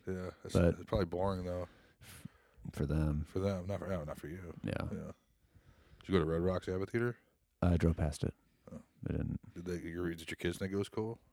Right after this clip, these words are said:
Speaker 2: Uh,
Speaker 1: They will someday.
Speaker 2: I don't think they saw it.
Speaker 1: <laughs> They will someday.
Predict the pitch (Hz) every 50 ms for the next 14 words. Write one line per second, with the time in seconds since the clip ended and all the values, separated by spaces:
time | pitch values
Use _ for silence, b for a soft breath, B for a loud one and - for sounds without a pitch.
0 | _ _ _ _ _ _ _ - - - - - - - - - 95 92 92 95
1 | 98 98 98 98 98 98 98 98 113 107 117 113 - - - 82 69 60 58 60
2 | - - - 95 85 87 - - 82 87 - - - - - - - - _ -
3 | 139 139 135 117 - - - 65 62 60